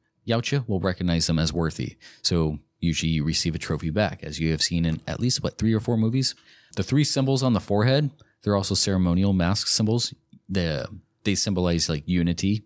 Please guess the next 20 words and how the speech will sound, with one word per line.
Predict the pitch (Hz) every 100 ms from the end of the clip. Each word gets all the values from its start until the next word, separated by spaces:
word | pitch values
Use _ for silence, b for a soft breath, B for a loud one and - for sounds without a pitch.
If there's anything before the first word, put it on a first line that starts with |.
| -
and | 85 78 80 76
strength. | - - 85 120 - B B B
It's | 113
also | - 160 160
their | 135 117 104 92 -
sight | - - 143 107
weaponry | 92 82 82 78 73 - B B
on | - 90 87
their | 85 85 -
own | 90 87
biomasks, | - 82 87 98 107 120 - - b b -
kind | - 95
of | 95
like | 95 87
a | 78 73 -
Reebok | 85 78 76 - -
or |
something | - - 87
like | -
that. | 71